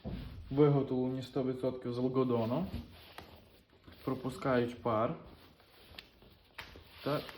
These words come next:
кріпляться на саму дошку за допомогою такого фіксатора. Кріпляться на дошки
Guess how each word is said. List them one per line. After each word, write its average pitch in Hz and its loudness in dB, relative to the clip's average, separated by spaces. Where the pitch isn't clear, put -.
кріпляться 123 -4
на 117 -4
саму 127 -2
дошку 127 -4
за 120 -4
допомогою 117 -4
такого 113 -10
фіксатора. - -12
Кріпляться 135 0
на 131 -2
дошки 123 2